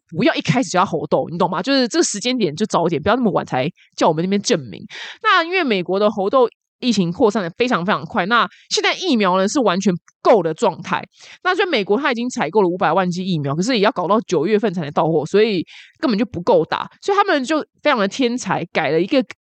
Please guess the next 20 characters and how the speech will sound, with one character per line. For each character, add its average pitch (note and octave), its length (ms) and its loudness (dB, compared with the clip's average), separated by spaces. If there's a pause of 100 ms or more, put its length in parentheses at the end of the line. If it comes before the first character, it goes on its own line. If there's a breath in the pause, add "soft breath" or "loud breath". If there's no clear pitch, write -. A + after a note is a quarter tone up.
注 D#4 160 0
射 C4+ 140 0
的 G#3+ 100 4
方 G3 240 0
式， G#3+ 200 -2
所 D4+ 120 2
以 B3 60 4 (200)
一 F4 100 4
人 G3 260 4
份 B3+ 160 0
的 F3 80 0
猴 F3 240 0
痘 A3 220 2
疫 G#3+ 120 2
苗 D3+ 220 0
呢 D3+ 80 -2
可 A#3 100 -2
以 F#3+ 80 4
分 A3+ 220 0
给 E3 180 0